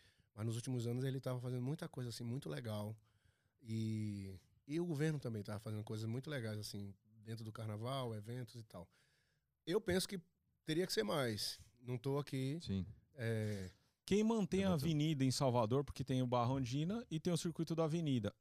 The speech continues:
Speaker 3: <clears throat> É, é o governo que mantém, é a prefeitura?
Speaker 1: Então, foi criado justamente, é, um plano que eu, eu penso que,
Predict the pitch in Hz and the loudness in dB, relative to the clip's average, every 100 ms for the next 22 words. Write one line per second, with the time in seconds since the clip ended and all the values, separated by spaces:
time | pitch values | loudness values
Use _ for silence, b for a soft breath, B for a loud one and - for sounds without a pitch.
0 | - - - 87 - _ _ _ _ _ | -6 -4 -2 -6 -12 _ _ _ _ _
1 | - 107 110 110 - 120 120 127 117 110 | -2 2 4 2 -2 0 4 4 4 2
2 | 117 165 156 - 107 107 135 160 135 110 | 4 2 0 -2 -2 0 -2 0 2 2
3 | 101 113 113 104 - 156 151 110 - 135 | 2 0 0 -2 0 0 2 2 0 -6
4 | 143 123 90 - 120 135 127 131 139 156 | -4 -4 -6 -8 -8 -4 -4 -2 -4 -6
5 | 180 151 127 127 151 151 - _ _ _ | -6 -2 -2 -4 -6 -10 -12 _ _ _
6 | _ 110 107 104 113 113 - 117 117 117 | _ -8 -6 -6 -8 -10 -4 -2 -2 -2
7 | 147 - _ _ _ _ _ _ _ _ | -6 -12 _ _ _ _ _ _ _ _
8 | _ _ _ _ 190 143 117 123 113 127 | _ _ _ _ -8 -6 -6 -6 -6 -4
9 | 135 - - 117 101 | -4 -6 -8 -10 -10